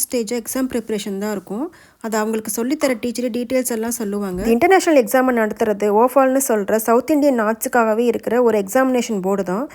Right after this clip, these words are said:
இதுக்குன்னு ஒரு தனி வெப்சைட்டே இருக்குது. அந்த வெப்சைட்ல போயிட்டு தான் நம்ம இந்த அப்ளிகேஷனை என்ரோல் பண்ணணும். இந்த எக்ஸாமுக்கு எப்போ அப்ளிகேஷன் ஓப்பன் பண்றாங்க, அதோட டெட்லைன் டேட் என்ன அப்படிங்கிற டீட்டெயில்ஸ் எல்லாம் உங்களுக்கு சொல்லித்தர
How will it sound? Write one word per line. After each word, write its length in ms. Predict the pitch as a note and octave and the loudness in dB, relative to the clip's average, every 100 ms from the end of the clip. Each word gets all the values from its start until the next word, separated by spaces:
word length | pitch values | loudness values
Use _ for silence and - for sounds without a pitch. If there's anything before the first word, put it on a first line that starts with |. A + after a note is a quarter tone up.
| - - - | -20 -16 -2
இதுக்குன்னு 340 | C4 C#4+ D4+ D4+ | 0 4 4 6
ஒரு 80 | C4 A#3 | 4 4
தனி 200 | A3+ C#4+ B3+ | 2 4 2
வெப்சைட்டே 460 | G#3+ - C4+ A#3 B3 | 0 2 2 2 -2
இருக்குது. 260 | A#3+ F#3+ A#3 | -2 -4 -2
அந்த 100 | A#3 G#3 | 0 0
வெப்சைட்ல 400 | G#3 D4+ D4 B3+ | 2 2 4 2
போயிட்டு 200 | A3+ G#3+ A#3 | 2 0 -2
தான் 100 | A#3+ | -2
நம்ம 180 | G#3+ A3 A3+ | 0 -2 0
இந்த 100 | G3+ | -2
அப்ளிகேஷனை 500 | G3+ B3 C4 B3 A#3+ A3 | -2 0 0 2 0 0
என்ரோல் 300 | G#3 B3 B3 | 2 0 0
பண்ணணும். 340 | G#3+ F#3+ F#3 A#3 | -2 -4 -6 2
இந்த 80 | B3+ A3+ | 2 2
எக்ஸாமுக்கு 420 | A3+ F#4+ C#4 C4+ A#3+ | 2 0 0 -2 -2
எப்போ 140 | D4+ B3+ | -2 -2
அப்ளிகேஷன் 460 | C#4 D4+ D4 C4+ A3 | -4 -2 -2 -2 -4
ஓப்பன் 220 | C4+ B3+ | -4 -4
பண்றாங்க, 340 | A3+ G3+ G3 F#3+ A3 | -4 -2 -4 -4 -4
அதோட 200 | A#3+ A3+ G#3+ | -2 -2 0
டெட்லைன் 400 | A3+ A3+ D#4 E4 A3 | -2 2 0 2 0
டேட் 220 | A3 B3+ B3 | 0 0 -2
என்ன 160 | G#3+ G#3 A#3 - _ - | -4 -6 -8 -12 _ -8
அப்படிங்கிற 280 | G#3+ B3+ A#3 | -2 0 0
டீட்டெயில்ஸ் 360 | A#3+ C4+ C#4+ B3+ | -4 -2 -2 -2
எல்லாம் 180 | A3 B3+ | -4 -4
உங்களுக்கு 240 | B3 A3+ A3+ | -4 -4 -6
சொல்லித்தர 340 | A#3 D4+ C#4+ | -4 -2 -2